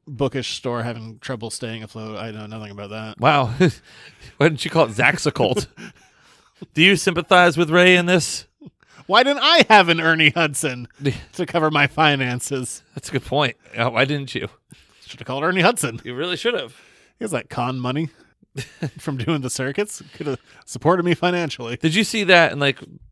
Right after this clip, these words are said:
Speaker 2: you're like, "Hmm, I really relate to this." <laughs>
Speaker 1: Yeah.
Speaker 2: I know the struggle, Ray.
Speaker 1: Yeah, um, a, a man going crazy,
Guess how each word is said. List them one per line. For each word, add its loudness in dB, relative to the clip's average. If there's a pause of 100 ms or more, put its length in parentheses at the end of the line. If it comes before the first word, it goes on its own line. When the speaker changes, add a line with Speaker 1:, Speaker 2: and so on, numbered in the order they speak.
(140)
Speaker 2:
you're 0
like, 2 (200)
"Hmm, -8 (240)
I -6
really -4
relate -4
to -12
this." -12
<laughs> -20 (280)
Speaker 1:
Yeah. -10 (920)
Speaker 2:
I 0
know 0
the -2
struggle, -2
Ray. -4 (320)
Speaker 1:
Yeah, -8 (180)
um, -16
a, -8 (440)
a -10
man -2
going -4
crazy, -4